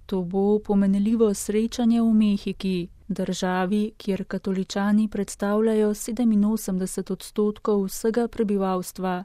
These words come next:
in kjer obstajajo močne antiklerikalne sledi. Osrednja dogodka bosta okrogli mizi na temo Laičnost in transcendenca.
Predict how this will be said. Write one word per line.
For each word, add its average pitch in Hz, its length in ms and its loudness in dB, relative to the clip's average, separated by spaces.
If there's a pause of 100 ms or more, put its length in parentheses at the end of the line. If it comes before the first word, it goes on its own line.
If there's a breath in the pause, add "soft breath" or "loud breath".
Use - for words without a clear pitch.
(120)
in 190 280 0
kjer 190 260 -4
obstajajo 196 760 0
močne 208 580 0
antiklerikalne 214 1160 0
sledi. 202 640 -2 (540)
Osrednja 240 580 2
dogodka 214 640 0
bosta 196 400 -4
okrogli 196 580 2
mizi 214 340 4
na 196 160 2
temo 220 580 0
Laičnost 220 840 -2
in 202 140 0
transcendenca. 202 1200 0